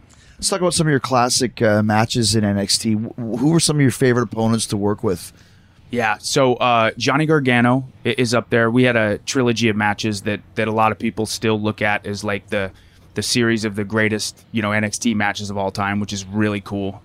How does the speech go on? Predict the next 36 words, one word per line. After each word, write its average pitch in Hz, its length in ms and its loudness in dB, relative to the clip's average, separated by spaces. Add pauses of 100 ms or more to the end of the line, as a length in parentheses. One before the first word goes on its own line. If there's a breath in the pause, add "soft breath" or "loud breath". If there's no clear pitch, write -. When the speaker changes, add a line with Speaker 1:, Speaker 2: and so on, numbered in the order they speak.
Speaker 2:
Um, 104 380 0 (340 soft breath)
a-, - 40 -2
and 139 200 0
the 131 60 -2
coolest 226 340 2
thing 143 140 2
about 107 280 2
that 120 340 0
is 104 160 -6
we 131 120 2
were 190 160 4
kind 135 240 0
of 113 80 -2
in 107 80 -2
a 98 60 -4
tough - 220 -8
spot, 117 420 0
too, 113 240 0
because 101 320 -10
Johnny 143 340 2
was 120 140 0
in 110 60 2
the 107 80 2
middle 107 260 2
of 101 120 -4
this 101 280 -4 (420 loud breath)
really 143 440 2
epic 135 320 -2
feud 113 580 4 (300)
in 113 100 0
N 107 140 2
X 104 160 -2
T 120 120 0
with 104 140 -2
Tommaso 113 400 -2
Ciampa. 101 480 -4